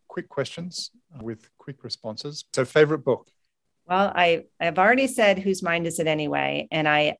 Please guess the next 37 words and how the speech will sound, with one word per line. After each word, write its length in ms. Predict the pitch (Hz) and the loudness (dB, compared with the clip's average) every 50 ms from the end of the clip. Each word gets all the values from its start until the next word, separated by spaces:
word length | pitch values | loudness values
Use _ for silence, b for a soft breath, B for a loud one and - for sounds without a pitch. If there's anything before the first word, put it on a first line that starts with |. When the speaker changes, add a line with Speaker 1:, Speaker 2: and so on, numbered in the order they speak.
| - | -2
Speaker 2:
actually 420 | - 170 175 175 - - - 180 170 | 0 0 0 0 -2 -2 -2 -2 -2
give 220 | - 175 175 160 | 0 -2 0 0
it 140 | 185 196 - | 0 -2 0
to 140 | - 156 - - - | -4 -6 -4 2 4
every 560 | 180 185 175 202 196 185 180 180 175 - - - | 4 4 6 4 4 4 4 2 0 -2 -6 -4
high 160 | - 196 208 | 2 2 2
school 220 | 202 - - 202 | 2 2 -2 0
graduate, 460 | 185 196 185 185 175 175 180 170 - _ | 4 4 4 4 4 2 -4 -4 -4 _
college 380 | - - 190 185 185 180 180 - | -4 2 2 4 4 2 0 0
graduate, 460 | 185 175 165 165 170 170 165 165 - _ - | 0 0 0 0 -2 -4 -4 -4 -6 _ -8
friends. 500 | - - 180 180 175 175 180 170 160 - | 0 2 2 4 2 0 -4 -6 -8 -10
I 200 | - - 151 151 | -8 -6 -6 -6
hand 240 | - 175 175 175 175 | -4 -4 -4 -2 -2
that 160 | 160 - - | -4 -6 -6
book 180 | - 165 165 - | -8 -8 -4 0
out 260 | 147 151 151 - - | 0 0 0 -2 -6
to 140 | - - - | -12 -8 -6
everyone. 640 | 151 147 - 156 147 135 131 131 131 135 139 147 - b b b b b b b b | -6 -6 -6 -6 -6 -6 -6 -6 -6 -8 -10 -14 -16 b b b b b b b b
And 220 | - 202 196 190 - - - | 4 4 4 4 4 2 0
the 120 | 190 185 | 2 2
second 440 | 185 - 262 311 - - 220 190 170 | 4 4 4 4 4 4 2 2 2
is 240 | 135 180 170 - - | 0 -4 -4 -2 0
similar 360 | 269 311 311 269 240 190 180 | 0 2 2 4 2 2 0
to 160 | 180 - 180 | -2 -4 -4
that. 280 | 165 160 151 156 - - | -2 0 0 0 0 -2
And 100 | - 175 | -2 -4
ironically, 760 | 170 160 165 170 185 202 202 196 196 - 180 165 160 156 156 - b b b b b | -2 -2 -2 0 0 0 0 0 -2 0 0 0 0 0 -2 -6 b b b b b
just 180 | 196 185 - | -6 -6 0
one 160 | - 202 190 190 | 2 4 4 4
we 120 | 180 170 | 4 2
have 200 | 160 180 190 180 | 2 0 2 2
in 80 | 185 175 | 2 0
our 120 | 170 160 | 0 -2
family 420 | 165 - 180 170 170 170 165 160 | -2 -4 -4 -4 -2 -2 -2 -2
and 160 | 151 160 156 - | -2 -4 -4 -2
friends, 440 | - 180 170 165 180 220 254 247 | 0 0 2 2 2 0 -2 -2
but 260 | - - 175 156 - | -2 0 2 2 0